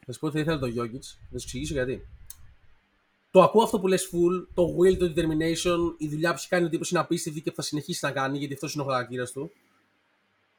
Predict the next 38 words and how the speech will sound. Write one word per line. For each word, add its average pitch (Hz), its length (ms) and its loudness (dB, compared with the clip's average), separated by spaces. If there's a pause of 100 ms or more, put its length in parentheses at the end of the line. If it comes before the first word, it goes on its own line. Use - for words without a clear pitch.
(200)
Αλλά, 160 600 4
ε, 160 360 0
θεωρώ 175 360 4
ότι 208 160 0
τις 190 180 -8
ίδιες 208 180 -4
αρχές 196 280 0
τις 180 160 -2
μοιράζεται 175 380 2
ο 156 200 0
Jokic, 156 220 -2
απλά 156 240 2
με 165 120 2
πολύ 147 180 0
διαφορετικό 139 380 -2
τρόπο, 127 520 -4 (100)
και 156 120 -2
της 147 160 -6
δουλειάς, 139 720 -2
και 143 160 -2
της 139 80 -8
σκληρής 139 320 -6
προπόνησης, 127 640 -6
και 120 220 -6
τα 117 80 -8
λοιπά. 117 440 -8 (800)
Και 175 100 -8
γενικά, 180 300 4
ρε 214 80 2
παιδί 202 160 2
μου, 202 80 2
εγώ 196 140 2
πάντα 202 300 6
είχα 196 180 2
μία 196 260 2
τάση, 190 580 2
όταν 185 400 2
έχω, 170 560 0